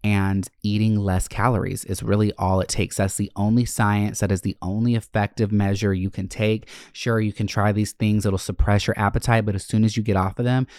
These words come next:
you're gonna go right back into your old habits. So if you don't change your habits and, and change your lifestyle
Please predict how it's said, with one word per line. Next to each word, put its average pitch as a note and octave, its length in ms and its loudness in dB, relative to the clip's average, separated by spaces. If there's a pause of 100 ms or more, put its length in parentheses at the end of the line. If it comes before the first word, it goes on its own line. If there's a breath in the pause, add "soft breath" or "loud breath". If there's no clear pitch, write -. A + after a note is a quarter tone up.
(160 loud breath)
you're A#2 160 2
gonna A2 300 0 (520)
go G2+ 140 4
right F#2+ 260 0
back F#2+ 220 0
into G2 200 0
your G2 140 2
old F2+ 140 0
habits. F#2 420 0
So G2+ 140 -2
if E2+ 120 -6
you A#2 100 0
don't C3 160 2
change A#2 420 0
your G#2 80 -4
habits G2+ 420 -2
and, F#2+ 240 4
and F#2 160 0
change G#2+ 320 0
your G2+ 80 0
lifestyle B2 720 0